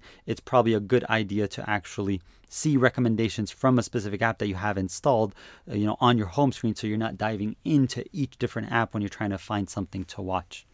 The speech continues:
Got a question here from Lori on Twitter who just popped up saying, uh, "Even the free legal apps, not just the paid ones, question mark?" Um,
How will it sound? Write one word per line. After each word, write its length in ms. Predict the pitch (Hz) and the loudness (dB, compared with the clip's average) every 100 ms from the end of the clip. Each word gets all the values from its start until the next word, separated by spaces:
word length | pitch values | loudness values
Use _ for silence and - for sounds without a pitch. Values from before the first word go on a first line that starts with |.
| _ 131 | _ -2
Got 80 | |
a 40 | 127 | 0
question 300 | - 160 170 | 2 2 2
here 140 | 165 | 2
from 160 | 165 156 | 4 4
Lori 260 | 151 165 | 6 8
on 100 | 156 147 | 6 4
Twitter 260 | - 160 | 2 2
who 60 | 151 | 2
just 180 | 135 - | 0 -2
popped 260 | 147 - | -2 0
up 140 | 147 - | -4 -4
saying, 400 | 147 139 139 135 | 0 2 4 4
uh, 160 | 123 - | 4 2
"Even 280 | 165 175 160 | 2 2 2
the 80 | |
free 340 | 143 - 185 220 | 0 -2 0 2
legal 400 | 156 160 185 - | 2 2 2 2
apps, 300 | 170 190 - | 0 -2 -2
not 320 | 143 156 - 135 | 0 0 -2 -6
just 260 | 156 - | -4 -4
the 80 | - | -8
paid 380 | - - 160 147 | -10 -4 -2 0
ones, 400 | 143 185 180 - | 2 4 2 -2
question 360 | - 190 - | -4 -2 2
mark?" 300 | 170 185 - - - - 117 | 2 2 -2 -12 -20 -2 4
Um, 400 | 120 110 110 | 6 6 2